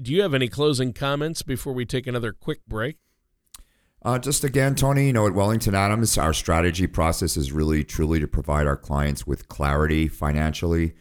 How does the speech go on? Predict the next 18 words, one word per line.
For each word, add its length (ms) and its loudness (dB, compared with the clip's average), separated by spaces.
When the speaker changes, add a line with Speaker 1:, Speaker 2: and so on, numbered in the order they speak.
Speaker 2:
to 280 2
help 300 0
them 300 2
have 680 0
the 100 -4
comfortable 680 -2
retirement 640 0
that 100 -8
they've 180 -2
really 280 0
worked 320 -2
all 120 0
their 140 0
lives 460 -2
and 100 -2
worked 220 -2
hard 320 -2
for. 360 -6